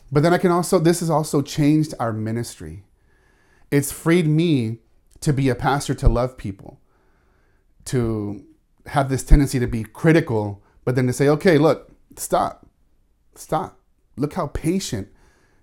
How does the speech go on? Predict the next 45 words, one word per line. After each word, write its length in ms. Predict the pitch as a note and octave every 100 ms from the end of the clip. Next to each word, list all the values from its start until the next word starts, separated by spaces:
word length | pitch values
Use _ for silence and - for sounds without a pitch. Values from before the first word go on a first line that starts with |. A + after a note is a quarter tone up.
| -
your 220 | B2+ E3+
loving 380 | E3 C#3+ C#3 A#2+
Father 460 | - A2+ B2 F#2 F#2
has 200 | G#2+ G2+
been 220 | A2+ G#2+
with 180 | G2+ G#2+
you. 140 | G#2+
Look 160 | A2 B2+
at 100 | A#2+
the, 260 | A2 G2 - - _ -
the 340 | A2+ G#2+ G#2
blessings 580 | - B2 C#3 D3 C#3 B2
he's 200 | B2 G#2
lavished 480 | G2 G2+ B2+ B2+ -
upon 260 | A#2 A2+ G#2
you. 80 |
Look 160 | G#2+ B2+
at 60 | D3
what 140 | C#3
he 60 | A#2+
did 360 | B2 C3 A#2+
on 140 | - G#2
the 60 |
cross 460 | G2+ - C3+ C#3+ C#3
and 160 | C3+
in 80 | A#2
the 80 | G#2
resurrection. 840 | G#2+ A#2+ A#2 G2+ G2 - - D2+ - - -
You 140 | C3+
can 180 | C#3+ C#3
love 300 | A#2+ C3+ F#3
this 140 | E3+ D#3+
person, 600 | - A#2 - A#2+ C3 - _ _ _ - _ _
and 160 | D3 D#3
that's 240 | F3 -
it. 320 | A3+ C4 - _ - - - - _ -
You 140 | B2
know, 140 | B2 C3+
you 100 | D#3
can 160 | D3+
preach 360 | - D#3 - -
the 80 | F3+
word 180 | C#3+
of 100 | D3
God 380 | C#3+ A2 A#2 F3